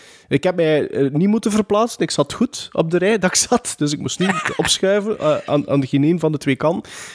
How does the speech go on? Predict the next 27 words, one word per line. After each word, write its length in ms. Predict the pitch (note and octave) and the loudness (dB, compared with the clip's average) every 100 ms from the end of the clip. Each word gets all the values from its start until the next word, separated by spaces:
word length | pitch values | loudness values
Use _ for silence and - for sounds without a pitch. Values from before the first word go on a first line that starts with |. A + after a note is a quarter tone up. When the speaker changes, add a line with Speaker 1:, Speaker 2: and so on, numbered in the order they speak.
| - | -10
Speaker 1:
Ik 80 | - | -2
zat 220 | C#3+ - | 0 0
goed. 240 | A#3+ D4+ - - - - | 0 0 -2 -14 -18 -10
Ehm, 380 | - D3 D3+ C#3+ - - | 0 2 2 0 -4 -16
m-, 120 | - - - D#3+ | -14 -14 -4 -2
m-, 120 | D#3 - _ _ | -2 -4 _ _
die 180 | C3+ C3+ | -4 0
score 500 | - - E3 G3 D3 | 0 2 4 4 2
vind 260 | A#2 C3 - | 0 0 0
ik 140 | A#2+ | 0
ook 400 | C3+ - - - - _ _ _ _ - | -2 -2 -10 -16 -20 _ _ _ _ -8
fantastisch. 840 | - B2 C3 B2 - A2+ - - - _ | -2 0 2 0 0 -4 -6 -12 -18 _
Speaker 2:
Ja. 240 | - G#2 G2+ | 0 0 0
Speaker 1:
Eh, 160 | A2 G#2+ | -2 -6
de 160 | - A#2+ | -4 0
cinematografie 1000 | - C3 B2+ B2 A#2 - A2 - C3+ E3 | 2 4 4 2 -2 0 -2 0 2 2
is, 200 | C3 - | 2 0
is 200 | - - | -2 -2
geweldig. 500 | A#2 A2+ B2 D3+ D3+ - - - - | 2 4 4 2 0 -4 -12 -12 -4
Ik 140 | A3+ | -4
herken 580 | A3+ C#4+ - A3+ C4+ C4+ - | 0 0 0 2 2 2 0
Eggers 320 | G3+ F#3+ F3 | -2 0 -2
er 160 | C#3 C#3+ | 0 2
wel 200 | C3+ C3 | 2 2
in. 380 | - C3 B2 - | 2 2 2 0
Eh, 800 | - A2+ F2+ F2+ - - - - | -2 0 0 0 -2 0 0 0
eh, 60 | - | -4